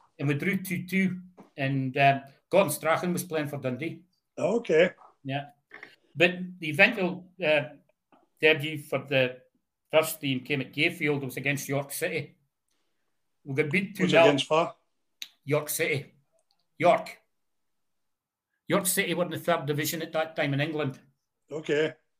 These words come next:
Speaker 1: Uh-huh. And, um, we got beat two nil. And, um, I thought I did all right. I had to come off after seventy minutes because I was totally muscle bound after my two weeks, Ken. And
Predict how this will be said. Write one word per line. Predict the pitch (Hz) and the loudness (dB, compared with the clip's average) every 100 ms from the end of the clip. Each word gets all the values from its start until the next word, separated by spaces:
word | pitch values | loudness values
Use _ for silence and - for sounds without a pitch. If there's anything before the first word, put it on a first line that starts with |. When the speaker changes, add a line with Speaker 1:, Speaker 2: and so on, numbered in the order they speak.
| _ _ _ _ _ 135 | _ _ _ _ _ -4
Speaker 1:
Uh-huh. | 131 170 - - _ _ _ _ _ - | 2 2 0 -14 _ _ _ _ _ -6
And, | 147 151 151 143 147 | -4 -4 -6 -8 -4
um, | 160 151 147 | -2 -2 -4
we | 139 | -8
got | 151 | -6
beat | 190 196 | -6 -8
two | - 143 | -6 0
nil. | 139 170 - - _ _ _ _ _ - | 2 2 -4 -18 _ _ _ _ _ -10
And, | 143 143 139 139 | -6 -4 -4 0
um, | 147 147 143 - _ _ _ _ _ _ _ _ _ _ _ _ - | 0 0 -4 -14 _ _ _ _ _ _ _ _ _ _ _ _ -10
I | |
thought | - 226 | -2 0
I | 190 | 2
did | 147 | 4
all | 165 | 6
right. | 185 | 4
I | 180 | 2
had | 175 | -4
to | - | 0
come | 185 | 4
off | 247 220 | 4 4
after | 196 190 | 0 -2
seventy | - 202 196 160 | -2 -4 -4 -4
minutes | 156 190 190 - | -2 -2 -4 -10
because | 147 139 156 143 - _ _ _ | -10 -2 -2 -2 -12 _ _ _
I | 135 | -4
was | - | -4
totally | - 190 170 | -2 -2 0
muscle | 143 175 185 | 0 0 -2
bound | 180 170 156 | 0 0 0
after | 160 147 151 | -4 -4 -4
my | 139 | -4
two | - 151 | -4 -4
weeks, | 147 180 - | -2 -4 -6
Ken. | 175 175 180 - _ - | -4 -4 -6 -14 _ -18
And | 147 | -18